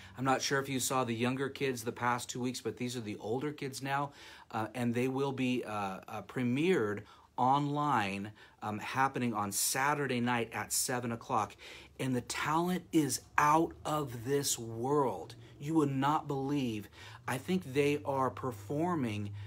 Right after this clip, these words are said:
seven or eight songs. It's absolutely incredible. So make sure you mark your calendar, uh, set a timer or whatever, an alarm.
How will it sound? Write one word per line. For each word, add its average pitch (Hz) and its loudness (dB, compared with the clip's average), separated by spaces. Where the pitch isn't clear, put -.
seven 165 0
or 151 0
eight 156 -4
songs. - 0
It's - -6
absolutely 165 -2
incredible. 127 -4
So 123 0
make 151 2
sure - 0
you 127 -2
mark 120 0
your 120 -4
calendar, 117 -2
uh, 101 -6
set 123 -2
a 117 -2
timer 120 0
or 113 6
whatever, 110 0
an 101 -2
alarm. 113 0